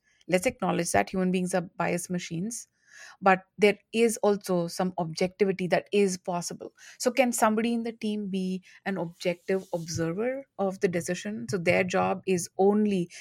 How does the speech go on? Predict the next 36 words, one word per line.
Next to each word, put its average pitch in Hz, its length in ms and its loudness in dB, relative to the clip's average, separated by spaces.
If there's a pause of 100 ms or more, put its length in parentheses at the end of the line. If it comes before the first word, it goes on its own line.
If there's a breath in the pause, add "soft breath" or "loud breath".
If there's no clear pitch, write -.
their 196 120 4
K 196 200 2
P 196 200 -2
Is 185 260 2
are - 240 -2
only 202 480 2
around 170 480 0 (220 loud breath)
ensuring 190 520 2
that 175 180 -6
the 165 80 -2
decisions 180 500 0
are 175 120 2
made 165 220 0
in 165 100 -6
the 165 60 -6
most 170 460 -4
rational 170 400 -2
way 165 160 -2
possible. 175 520 -8 (300 loud breath)
These 202 140 0
are 233 80 6
some 240 180 -2
of 214 60 -8
the - 60 -14
small 196 380 -2
things 196 260 -4
we 190 100 -4
can 165 200 -6
do. 156 180 -6 (360 loud breath)
Unconscious 226 640 4
bias 180 360 2
training 180 400 -2
gets 175 200 -4
a 175 60 0
bad 170 540 0
rap, 185 280 0